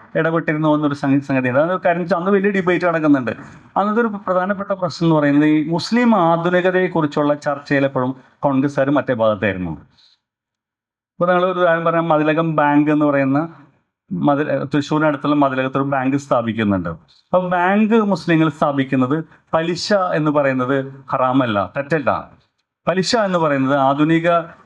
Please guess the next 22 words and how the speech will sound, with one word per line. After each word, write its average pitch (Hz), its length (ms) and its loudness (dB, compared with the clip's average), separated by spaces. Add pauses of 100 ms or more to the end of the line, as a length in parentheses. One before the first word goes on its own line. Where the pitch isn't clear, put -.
ബാങ്കിങ് 147 400 0
സിസ്റ്റത്തിൽ 135 520 -4
പലിശ 131 380 -4
വാങ്ങിക്കുന്നത് 120 520 -2
തെറ്റല്ല 120 560 -2
എന്ന് 139 140 2
പറയുന്ന 135 440 0 (360)
ഒരു 180 100 2
ആലോചന 175 500 0
മുന്നോട്ട് 160 320 2
വയ്ക്കുന്നുണ്ട്. 127 400 0
ഇത് 104 300 -4
വളരെ 220 320 2 (960)
റവല്യൂഷണറി 196 680 2
ആയിട്ടുള്ള, 170 320 2
വളരെ 170 220 2
പ്രായോഗികവും 190 760 0 (320)
പ്രോഗ്രസീവ് 175 560 2
ആയിട്ടുള്ള 175 240 0
ഒരു 170 100 0
ആലോചനയാണ് 143 560 2
വെക്കുന്നത്. 110 520 -2